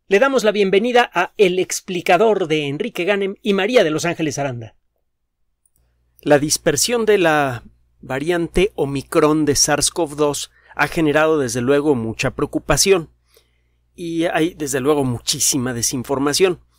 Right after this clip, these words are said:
Ya sabe que nosotros lo que hacemos es buscar información directamente en revistas publicadas en fuentes, eh, del mayor prestigio posible, y con base en eso le damos, ah, información.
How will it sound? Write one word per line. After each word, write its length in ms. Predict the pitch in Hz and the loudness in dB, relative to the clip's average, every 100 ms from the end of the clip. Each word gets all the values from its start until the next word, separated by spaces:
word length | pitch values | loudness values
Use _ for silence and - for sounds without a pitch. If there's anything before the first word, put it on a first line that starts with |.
| - | -6
Ya 160 | 147 151 | -2 0
sabe 240 | 165 160 | 0 -2
que 120 | 156 | -4
nosotros 540 | 139 135 165 160 156 139 | -6 -4 -4 -2 -4 -6
lo 140 | 127 | -6
que 80 | 147 | -2
hacemos 420 | 131 160 151 135 | -2 0 -2 -2
es 220 | 156 131 | -4 -6
buscar 340 | 131 - 165 160 | -10 -4 -2 0
información 720 | 165 143 127 120 160 156 - | -2 -6 -6 -6 -2 -2 -4
directamente 1080 | - 127 160 196 - 170 170 156 - 160 - | -6 -2 -2 -2 -2 -2 -2 -2 -4 -6 -6
en 120 | 123 | -8
revistas 500 | 117 120 147 - 156 | -8 -6 -4 -6 -6
publicadas 800 | - 131 117 - 127 123 127 - _ _ _ _ - | -8 -8 -8 -6 -4 -2 -4 -10 _ _ _ _ -16
en 360 | 101 104 95 | -14 -12 -14
fuentes, 640 | - 131 127 - 123 - - - | -10 -6 -6 -6 -8 -10 -14 -20
eh, 80 | - - _ _ - 170 156 | -20 -20 _ _ -20 -20 -8
del 200 | 143 127 | -6 -4
mayor 500 | 123 123 131 160 165 | -6 -6 -2 0 -2
prestigio 720 | - 123 - - 151 - 143 | -6 -6 -6 -8 -12 -6 -6
posible, 640 | - 117 - 131 113 147 - _ _ _ _ _ _ _ _ _ - | -6 -8 -6 -8 -10 -12 -16 _ _ _ _ _ _ _ _ _ -18
y 240 | 135 123 | -14 -14
con 240 | - 131 131 | -6 -2 0
base 320 | 139 165 151 | 0 2 2
en 120 | 151 | 4
eso 380 | 143 - 170 - _ | 2 0 -4 -8 _
le 220 | 120 117 | -8 -6
damos, 540 | 123 127 135 120 - 117 | -6 -6 -6 -6 -8 -8
ah, 260 | 104 101 - | -8 -12 -12
información. 600 | 113 123 110 110 113 | -8 -8 -6 -8 -8